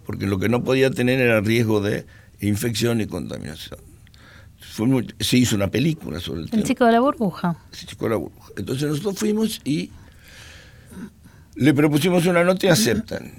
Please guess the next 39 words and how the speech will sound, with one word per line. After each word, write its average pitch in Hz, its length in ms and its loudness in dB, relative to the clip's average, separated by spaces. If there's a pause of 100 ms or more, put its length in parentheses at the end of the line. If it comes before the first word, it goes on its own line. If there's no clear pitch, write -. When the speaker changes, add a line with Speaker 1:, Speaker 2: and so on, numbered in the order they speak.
(200)
Speaker 1:
Entonces 170 320 -4
teníamos 165 300 2
que 143 100 4
mandar 139 320 6
un 151 260 6
móvil 143 480 4
especializado 117 1000 0
en 127 100 2
cirugías 117 760 0
de 104 120 2
alto 113 300 0
riesgo, 120 500 0
que 98 100 -6
yo 117 120 0
le 131 80 -4
mandamos 110 360 0
un 107 120 0
móvil 104 240 0
de 127 160 2
Nueva 139 260 6
York 170 240 2
a 147 60 6
Washington. 147 720 0 (680)
Y 104 80 -4
ahí 120 160 2
teníamos 127 320 0
que 107 120 -2
tener 104 160 -2
un 107 100 0
equipo 107 400 -4
especial 113 600 0
que 90 100 -8
estaba 101 280 -4
preparado 95 540 -4
para, 64 260 -6 (320)
para 90 220 -2
ese 98 180 -2
tipo 92 380 -4
de, 98 180 -8